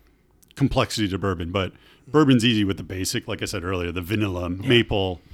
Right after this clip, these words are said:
Speaker 2: The American
Speaker 1: you know,
Speaker 2: palate is
Speaker 1: oh,
Speaker 2: very
Speaker 1: the,
Speaker 2: easy to
Speaker 1: yeah,
Speaker 2: accept.
Speaker 1: right,
Speaker 2: <laughs>
Speaker 1: right, right. Oh, this is sweet, this is soft, this is,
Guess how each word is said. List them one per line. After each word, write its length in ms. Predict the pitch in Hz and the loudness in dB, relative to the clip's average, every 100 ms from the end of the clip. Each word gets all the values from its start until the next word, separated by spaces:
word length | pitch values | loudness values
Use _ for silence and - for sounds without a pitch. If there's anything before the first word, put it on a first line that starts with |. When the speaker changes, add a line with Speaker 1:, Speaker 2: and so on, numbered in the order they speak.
| - - | -20 -8
Speaker 2:
The 60 | 117 | -4
American 220 | 120 131 | 2 4
Speaker 1:
you 60 | 113 | 4
know, 120 | 98 | 4
Speaker 2:
palate 260 | 92 123 | 2 2
is 60 | 120 | 2
Speaker 1:
oh, 20 | |
Speaker 2:
very 260 | - 131 104 | 2 0 0
Speaker 1:
the, 60 | - | 0
Speaker 2:
easy 180 | 208 107 | -2 0
to 60 | - | 0
Speaker 1:
yeah, 240 | - - | 0 0
Speaker 2:
accept. 160 | - 180 | -2 -2
Speaker 1:
right, 200 | 220 113 | 0 0
Speaker 2:
<laughs> 80 | 165 | 2
Speaker 1:
right, 300 | 175 151 - | 2 2 0
right. 140 | 294 | -2
Oh, 100 | 180 | -2
this 220 | 131 143 | -2 -2
is 100 | 151 | 0
sweet, 300 | - 135 165 | 0 0 0
this 160 | 139 - | -2 -8
is 80 | - | -8
soft, 380 | 107 127 - | -6 -8 -8
this 180 | 135 - | -8 -4
is, 300 | 123 101 - | -4 -4 -10